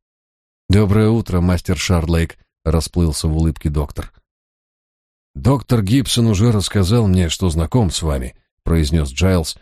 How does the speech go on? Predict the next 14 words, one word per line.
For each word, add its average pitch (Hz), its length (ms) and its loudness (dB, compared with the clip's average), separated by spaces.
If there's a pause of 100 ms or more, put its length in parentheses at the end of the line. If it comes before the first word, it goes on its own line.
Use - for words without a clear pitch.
(140)
протягивая 82 680 0
мне 76 200 2
руку. 71 380 -8 (480)
«Однако - 380 0
он 131 160 4
молчит 135 400 -2
о 143 80 0
том, 139 240 -2
при 107 120 -2
каких 98 320 -2
обстоятельствах 95 800 -2
произошло 95 640 0
ваше 73 280 -6
знакомство. 65 680 -8